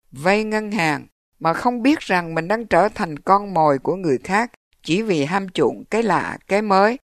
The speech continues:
mà chưa chắc đã sử dụng hết chức năng. Sống theo cách này thì không thể cầu xin Chúa cung ứng đầy đủ nhu cầu được, vì đó chưa phải nhu cầu mà chỉ là sở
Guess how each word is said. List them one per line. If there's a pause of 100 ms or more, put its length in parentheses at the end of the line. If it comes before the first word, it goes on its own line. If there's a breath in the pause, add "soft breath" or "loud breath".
(260)
mà (180)
chưa
chắc
đã
sử
dụng
hết
chức
năng. (960)
Sống
theo
cách
này (360)
thì
không
thể
cầu
xin
Chúa (120)
cung
ứng
đầy
đủ
nhu
cầu
được, (520)
vì
đó (220)
chưa
phải
nhu
cầu
mà
chỉ
là
sở